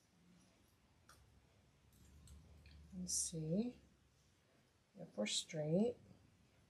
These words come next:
And then let the glue set up. And we've got our turkey teacher badge holder.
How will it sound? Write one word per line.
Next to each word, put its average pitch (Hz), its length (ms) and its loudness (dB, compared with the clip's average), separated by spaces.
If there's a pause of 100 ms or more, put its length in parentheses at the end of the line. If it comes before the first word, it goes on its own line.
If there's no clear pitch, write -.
(1400)
And 180 100 0
then 165 260 4
let 180 260 4
the 185 60 -12
glue 175 540 12 (800)
set - 420 4
up. - 200 8 (1400)
And 170 120 -2
we've 175 260 -2
got 160 300 4
our 160 160 4
turkey - 600 2 (1000)
teacher 165 680 8 (460)
badge 302 260 6
holder. 160 520 12